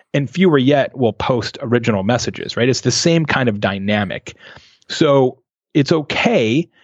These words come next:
if some customers don't share your talk trigger. You're never gonna get a one hundred percent talkable rate. In fact, we talked about DoubleTree, one of the best examples out there. Their talkable rate's thirty-four percent.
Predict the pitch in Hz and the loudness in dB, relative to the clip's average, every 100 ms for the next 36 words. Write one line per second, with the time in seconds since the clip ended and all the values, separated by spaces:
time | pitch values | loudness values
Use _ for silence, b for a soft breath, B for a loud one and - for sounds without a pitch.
0 | b b - 147 - 156 135 151 143 - | b b 0 0 0 0 0 0 -2 -2
1 | 135 135 127 110 147 220 - - 135 107 | 0 0 -2 -2 -2 -2 -4 -4 -2 -2
2 | 101 95 95 - - - - _ - 127 | -4 -6 -8 -8 -16 -16 -20 _ -8 -2
3 | 131 139 208 208 147 127 160 139 113 131 | 2 2 4 2 2 0 0 0 2 2
4 | 135 147 131 113 117 123 110 - 135 - | 0 -2 -2 -2 -2 -2 -4 -4 -4 -4
5 | 95 120 127 113 110 123 - B B - | -4 -2 -2 -2 -2 -4 -4 B B -4
6 | 127 139 - 110 101 170 160 - 104 101 | 0 0 0 -2 0 0 -2 -2 -4 -4
7 | B 208 147 117 120 123 110 113 104 131 | B 0 0 2 0 0 0 2 2 2
8 | 165 120 107 139 - 160 147 123 117 120 | 2 0 2 0 0 -2 -2 -2 0 -2
9 | - 139 127 113 107 98 95 - 165 101 | 0 -2 0 0 0 -2 -4 -2 -2 -2